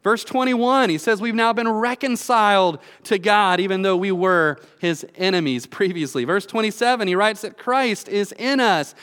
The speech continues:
the very hope of glory. In chapter two, verse ten, he says that we are now complete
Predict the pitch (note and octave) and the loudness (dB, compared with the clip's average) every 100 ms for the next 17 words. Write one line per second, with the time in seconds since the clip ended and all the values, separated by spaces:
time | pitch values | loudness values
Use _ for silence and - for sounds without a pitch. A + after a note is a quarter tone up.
0 | - G3 G3 A#3 G#3+ F#3+ - B3 C4 A3+ | -8 -4 0 0 2 0 -2 -2 0 0
1 | - - F#3+ E3+ E3 G3+ B3 C4 E3+ A2 | -4 -6 -6 -6 -2 2 2 2 0 -4
2 | - - - - - D#3 D3+ B3 A#3+ A#3+ | -14 -20 -20 -20 -12 -8 -2 0 0 -4
3 | - C#4+ D4 G#3 G#3+ - C4+ C4 A3 G3+ | -2 0 2 2 -2 -2 -2 0 0 0
4 | A3+ A3 A3 B3 A#3 A3+ A#3 A3 - A#3 | 0 0 0 0 0 0 0 0 -2 -6
5 | G#3+ - - G#3+ C4+ B3 - | -6 -8 -8 -2 0 -2 -6